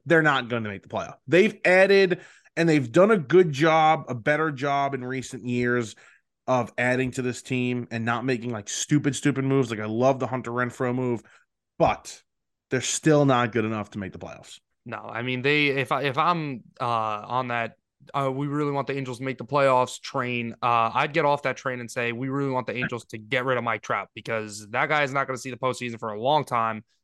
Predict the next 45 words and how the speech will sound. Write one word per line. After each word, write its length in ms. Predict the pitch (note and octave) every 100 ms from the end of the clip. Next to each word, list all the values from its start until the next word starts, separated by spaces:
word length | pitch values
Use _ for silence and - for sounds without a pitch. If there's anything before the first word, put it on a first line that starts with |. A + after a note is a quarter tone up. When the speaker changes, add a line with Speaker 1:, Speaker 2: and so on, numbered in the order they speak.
| _
Speaker 2:
as 160 | - A#2
long 160 | C3+ B2+
as 100 | C3+
he's 140 | A#2
a 60 | A#2+
Los 360 | A2+ B2 A#2+
Angeles 300 | A#2 A2 A2
Angel, 420 | E3+ D#3+ D#3 D3+ _ _ _
because 300 | A#2+ A#2+ A2+
his 140 | B2 A#2+
buddy 280 | G#3 A#3+
Shohei 400 | G3+ G3 F#3 F3
Ohtani 480 | D#3+ F3 E3 D3+ C3+ _
is 140 | B2 B2
not 160 | G3
gonna 140 | A#3+ B3+
be 140 | A3
there 120 | C#3
next 240 | A#2+ G#2+ -
year. 160 | G#2 - -
Speaker 1:
<laughs> 280 | - _
Speaker 2:
Um, 540 | E3+ F#3 C#3 C#3+ C3 A#2+ _ _ _ _ _ _ _ _ _ _ _ -
I 180 | D4 G4+
would 180 | A4+ F#4
not 340 | C4 B3 B3 A#3+
s-, 480 | - - - - -
I'm 100 | A#3
not 120 | D#4
gonna 120 | D#4
go 320 | B3+ A#3 D3+ - _ _ _
bold 400 | E3 F3+ E3 C3
here 260 | E3 C#3+ C#3
and 120 | C3
be 80 | C#3
like, 160 | C3+
"The 80 | C3
Mariners 440 | F#3+ G3+ F3+ E3 C#3
are 60 |
winning 280 | C#3+ C3+ A#2+
the 40 |
division." 340 | A2 G2+ - -
I'm 140 | C#3+ E3
not 200 | C3 -
saying. 140 | F#2 _ _ _ _ _ _ _
Um, 500 | E3 E3+ D#3 D3 C3+